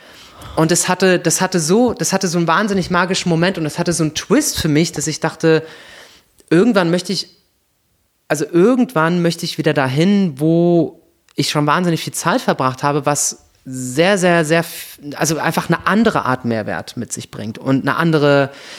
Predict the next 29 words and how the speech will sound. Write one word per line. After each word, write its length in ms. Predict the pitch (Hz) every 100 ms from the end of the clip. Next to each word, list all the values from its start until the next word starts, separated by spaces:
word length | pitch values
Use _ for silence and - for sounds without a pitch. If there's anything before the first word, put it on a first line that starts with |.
| - - - - _ -
n-, 480 | 135 131 123 123 -
auch 160 | -
ein 80 | 143
anderes 380 | 127 131 110 -
Leben 320 | 110 131 208
ist, 260 | 226 294 -
ganz 200 | 113 -
klar, 340 | 131 160 320
ne? 320 | 135 139 269 220
Also 200 | 120 113
da 80 | 110
fließt 240 | - -
natürlich 260 | 110 101 98
nicht 120 | 98
so 60 |
viel 160 | 90 95
Geld 400 | 110 127 180 180
und 140 | 104
hier 220 | - 143 120
und 120 | 101
da 160 | 120
und 120 | 92 98
bla. 340 | 120 160 277 - - - - - _
Ähm, 500 | 139 139 135 135 127 - _ _ _ _
aber 380 | - 139 143 131 - -
das, 280 | - -
ich 240 | - 127 139
möchte 360 | 139 185 -
da, 560 | 143 147 147 151 151 147